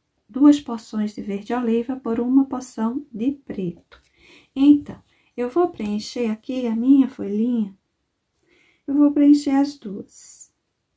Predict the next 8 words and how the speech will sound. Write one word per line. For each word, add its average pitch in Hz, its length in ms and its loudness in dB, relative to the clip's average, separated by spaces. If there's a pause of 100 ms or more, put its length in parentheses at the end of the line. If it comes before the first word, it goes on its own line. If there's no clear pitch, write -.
(120)
aqui, 220 800 -4 (600)
com 240 320 -2
o 247 140 -2
verde 330 600 2
claro. 180 500 -6
Vou 262 240 -2
preencher 247 520 -4
completamente 254 1400 0